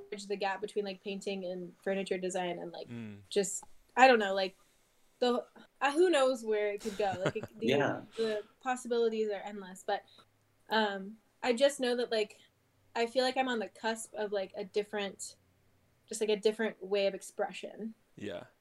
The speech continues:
Speaker 3: Sure.
Speaker 2: Well, and I think that importantly for painters, and, and we didn't even get into the painter conversation,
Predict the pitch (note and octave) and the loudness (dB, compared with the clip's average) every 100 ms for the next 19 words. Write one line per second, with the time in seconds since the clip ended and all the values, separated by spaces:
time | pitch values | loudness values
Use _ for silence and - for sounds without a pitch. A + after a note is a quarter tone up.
0 | _ _ - - C3 - - C3+ C#3+ A#2+ | _ _ -10 -6 -6 -6 -4 4 4 4
1 | D3+ G2 D3 - D#3+ - B2+ B2 G#2+ - | -2 0 0 0 -4 -2 2 4 2 -4
2 | _ C3+ A#2+ - C3+ B2+ A#2+ A2+ A2 A2+ | _ -6 -4 0 2 2 -4 -6 -4 -6
3 | B2+ B2+ A#2 A2+ G2+ G#2 - G#2+ G#2+ G#2 | -2 -2 -2 -2 -2 -4 -4 -6 -6 -10
4 | - C3 D3+ D3+ B2 A#2 B2 B2+ A2+ G#2+ | -6 -2 2 2 2 2 2 0 -2 -2
5 | - A#2+ A#2+ A2 G2 G#2 F#2+ G#2 G#2+ G#2+ | -2 -4 -4 -6 -6 -8 -6 -6 -6 -6
6 | - A2 A2 | -8 -8 -10